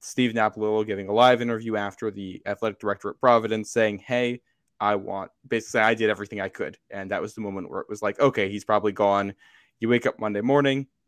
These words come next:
Ed Cooley's house has been listed for sale. Rumors build throughout the day before an, uh, official announcement comes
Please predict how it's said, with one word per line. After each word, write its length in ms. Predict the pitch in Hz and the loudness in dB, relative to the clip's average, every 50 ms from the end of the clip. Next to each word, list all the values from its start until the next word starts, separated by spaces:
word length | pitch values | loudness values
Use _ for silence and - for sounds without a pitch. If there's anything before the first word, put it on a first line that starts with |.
| _ _ _ _ - | _ _ _ _ -2
Ed 160 | 110 107 - | -2 -2 -2
Cooley's 280 | - 113 104 101 95 - | 0 -2 -2 -2 -2 -2
house 220 | 113 107 98 - | -2 -2 -2 -2
has 120 | - 104 92 | -6 -10 -10
been 200 | - 92 92 90 | -10 -14 -8 -4
listed 340 | 104 98 - - 95 - - | -4 -4 -4 -8 -12 -12 -12
for 100 | - 101 | -12 -10
sale. 540 | - - 135 127 123 120 117 117 120 120 _ _ _ _ _ _ - | -4 0 2 4 6 6 6 4 2 0 _ _ _ _ _ _ -4
Rumors 420 | 117 120 123 117 117 113 107 - - _ _ - | 0 0 2 2 2 0 -4 -6 -16 _ _ 0
build 240 | - 107 117 110 - | 4 4 4 4 4
throughout 240 | - 120 110 101 - | 0 0 0 0 0
the 60 | 110 | -4
day 260 | 104 107 104 101 101 101 | -4 -2 0 0 0 -2
before 580 | 95 101 - - - - 123 120 120 120 117 | -4 -8 -12 -10 -6 -2 0 2 4 4 4
an, 280 | 107 113 107 104 101 - _ _ _ _ _ | 2 0 -2 -4 -6 -10 _ _ _ _ _
uh, 220 | - 98 95 92 - - | -10 -8 -8 -6 -4 -4
official 720 | 107 110 - - - 156 143 147 - 123 107 101 98 - _ - | -4 -4 -4 0 2 2 2 4 2 0 0 -2 -4 -8 _ -6
announcement 640 | - 107 104 104 104 104 - - 98 92 87 - - _ _ _ _ _ _ _ _ _ | -4 -2 -2 -2 -2 -4 -8 -12 -16 -16 -16 -18 -20 _ _ _ _ _ _ _ _ _
comes 540 | - - 117 107 95 95 95 92 - - | -8 -4 -4 -4 -4 -6 -10 -12 -14 -18